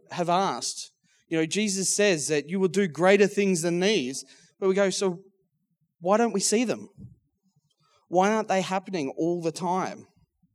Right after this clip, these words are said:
And I think it's because sometimes we have a sense that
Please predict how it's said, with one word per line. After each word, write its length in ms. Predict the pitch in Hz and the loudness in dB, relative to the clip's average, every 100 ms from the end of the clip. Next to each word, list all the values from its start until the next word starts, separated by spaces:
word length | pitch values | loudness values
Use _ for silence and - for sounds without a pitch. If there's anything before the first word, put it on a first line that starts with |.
| _ _ _ _ _ _ - | _ _ _ _ _ _ -2
And 100 | 208 | 0
I 60 | |
think 200 | 233 285 | 2 -2
it's 340 | 262 247 - - | -4 -4 -6 -4
because 300 | 214 196 180 | -4 -2 0
sometimes 540 | 202 202 202 190 175 | 0 0 0 -2 -2
we 100 | 170 | -4
have 180 | 175 160 | -2 -2
a 40 | |
sense 380 | 156 - 160 156 | -2 -2 -4 -4
that 200 | 151 143 | -2 -2